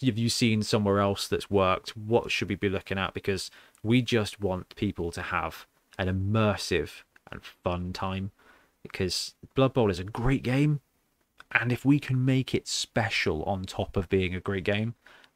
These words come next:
then actually that doesn't exist. So let's go make it. That's what we should be doing. That's the goal here. And I really want some great ideas.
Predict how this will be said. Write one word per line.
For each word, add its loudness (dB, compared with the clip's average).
then 2
actually 0
that 2
doesn't 2
exist. -4
So -2
let's -2
go 0
make -4
it. -10
That's -10
what -2
we -4
should -6
be -4
doing. -4
That's 0
the -4
goal 0
here. -6
And -6
I 6
really 4
want 0
some -6
great 4
ideas. -2